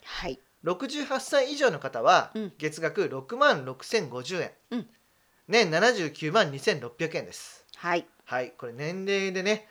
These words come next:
Speaker 2: なぜ違うのかっていう話もあるんですけども。
Speaker 1: うん。
Speaker 2: まあ、ちょっとね、調整の仕方が変わってくるっていうところで、
Speaker 1: うん。はい。
Speaker 2: まあ、金額がね、このように変わっております。
Speaker 1: はい。
Speaker 2: で、まあ、公的年金以外に、
Speaker 1: はい。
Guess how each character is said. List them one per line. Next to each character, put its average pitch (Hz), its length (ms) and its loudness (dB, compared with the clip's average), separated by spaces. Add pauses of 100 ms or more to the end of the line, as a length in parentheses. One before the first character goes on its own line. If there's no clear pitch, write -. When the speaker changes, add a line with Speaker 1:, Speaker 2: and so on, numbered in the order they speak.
(120)
Speaker 2:
な 160 120 -2
ぜ 185 80 2
違 156 200 -4
う 170 240 6
の 139 100 -6
か 160 160 8
っ 160 120 4
て 131 100 -8
い - 20 -4
う 113 40 -6
話 135 260 -12
も 117 100 -8
あ 123 60 -4
る 127 100 -8
ん 110 40 -16
で 104 60 -20
す - 80 -18
け 107 80 -18
ど 101 80 -16
も。 196 120 -14
Speaker 1:
う 190 40 -6
ん。 170 840 -10
Speaker 2:
ま 196 60 0
あ、 - 20 0
ち 294 80 0
ょ - 20 -2
っ 220 40 -4
と 156 100 0
ね、 127 80 -8
調 285 260 4
整 269 200 0
の 254 100 2
仕 247 100 -8
方 220 220 4
が 165 340 6
変 147 100 2
わ 156 100 8
っ 156 80 -8
て 160 100 -10
く 180 120 -4
る 160 80 0
っ - 40 -8
て - 180 -16
い 110 40 -12
う 104 40 -14
と 107 80 -14
こ 110 120 -10
ろ 107 120 -10
で、 175 300 2 (100)
Speaker 1:
う 208 40 -4
ん。 - 20 2
は 208 80 0
い。 - 40 -8
Speaker 2:
ま 170 100 0
あ、 - 20 -14
金 147 180 -8
額 131 220 -6
が 123 80 -4
ね、 156 100 -8
こ 139 140 -12
の 127 60 -8
よ 120 100 -6
う 117 40 -8
に 104 80 -6
変 110 140 -6
わ 101 60 -10
っ - 20 -20
て - 140 -14
お 98 60 -10
り 101 100 -16
ま 90 160 -16
す。 - 180 -18
Speaker 1:
は 170 380 -4
い。 - 160 -10 (480)
Speaker 2:
で、 254 260 10
ま 240 120 2
あ、 - 20 0
公 294 240 0
的 311 260 -8
年 285 240 0
金 285 360 -2
以 330 140 -4
外 220 280 8
に、 175 340 2
Speaker 1:
は 202 140 -2
い。 - 80 -8